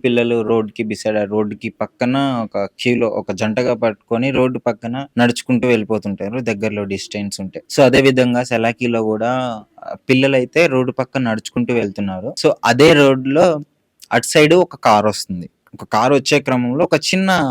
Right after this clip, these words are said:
గ్యాప్ అయితే ఉంది. వెనకాల నుంచి ఒక కారు చాలా స్పీడ్, ఓవర్ స్పీడ్‌తో వచ్చేస్తుంది. So, ఓవర్ స్పీడ్‌లో, ఓవర్ స్పీడ్‌లో వచ్చే క్రమంలో వారు టర్నింగ్ ఇచ్చినప్పుడు ఎనిమిది మంది పిల్లలు,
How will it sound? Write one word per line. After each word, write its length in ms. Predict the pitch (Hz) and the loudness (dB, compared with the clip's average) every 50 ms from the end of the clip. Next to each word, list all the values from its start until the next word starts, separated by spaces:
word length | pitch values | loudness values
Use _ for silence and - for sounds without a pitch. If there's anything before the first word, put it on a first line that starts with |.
| 120 117 110 | -2 -4 -4
గ్యాప్ 360 | 104 107 107 110 113 - 127 | -2 -2 -2 -2 -2 -2 -2
అయితే 240 | 120 117 - 131 123 | -4 -2 -2 -2 -2
ఉంది. 400 | 120 113 110 113 139 156 - - - | -2 -2 -4 -4 -4 -4 -6 -6 -2
వెనకాల 340 | 110 117 120 117 156 156 156 | 0 2 2 4 4 4 6
నుంచి 220 | 156 143 139 - | 6 4 2 0
ఒక 100 | 131 - 110 - | -2 -6 -4 -2
కారు 260 | - 110 120 123 123 117 - - 107 | 0 0 2 2 0 -2 -4 -4 -4
చాలా 260 | 101 110 127 151 175 | -2 0 2 2 2
స్పీడ్, 300 | 170 165 - 151 143 131 | 0 -2 -2 -2 0 0
ఓవర్ 340 | 113 104 104 113 131 151 143 | 0 0 0 0 0 0 -2
స్పీడ్‌తో 360 | - - 143 131 - - 123 | -2 -2 -4 -4 -2 0 -2
వచ్చేస్తుంది. 760 | 120 110 - - 107 104 - - - - 104 110 123 143 - _ _ _ _ _ - _ - | -2 -2 -4 -6 -8 -8 -8 -10 -12 -10 -8 -8 -8 -10 -10 _ _ _ _ _ -20 _ -4
So, 100 | - 143 | 2 2
ఓవర్ 400 | 135 120 107 110 117 131 147 151 | 4 6 6 6 6 6 4 4
స్పీడ్‌లో, 360 | 151 - 160 156 156 151 - | 4 4 4 4 4 4 2
ఓవర్ 400 | 131 - 110 110 107 107 123 127 | 2 0 0 -2 0 0 0 0
స్పీడ్‌లో 380 | 123 - - 143 143 143 143 139 | -2 -2 0 0 2 4 4 4
వచ్చే 380 | 131 123 - - - 139 135 123 | 2 2 0 -2 0 0 0 0
క్రమంలో 540 | - - 120 120 123 127 135 143 151 151 | -2 -2 -2 -2 -2 -2 -2 -2 -2 0
వారు 440 | 143 131 123 117 110 107 101 98 95 _ _ _ _ - | 0 0 0 0 0 -2 -4 -6 -10 _ _ _ _ -6
టర్నింగ్ 360 | 123 117 120 151 170 180 175 156 | -4 -4 -2 -2 0 0 2 2
ఇచ్చినప్పుడు 680 | 151 143 - - - 135 123 120 143 151 190 202 247 _ _ _ _ _ - _ _ _ _ _ _ _ - | 0 0 -2 -4 -6 -6 -6 -6 -8 -8 -8 -10 -10 _ _ _ _ _ -20 _ _ _ _ _ _ _ -2
ఎనిమిది 400 | 113 127 139 156 180 190 185 175 | 0 2 4 4 6 4 4 4
మంది 340 | 160 143 131 127 135 143 147 | 2 0 0 0 -2 -2 -4
పిల్లలు, 600 | - - 135 123 120 113 110 110 117 131 135 - | -2 -2 -2 -2 -2 -4 -4 -4 -6 -6 -6 -8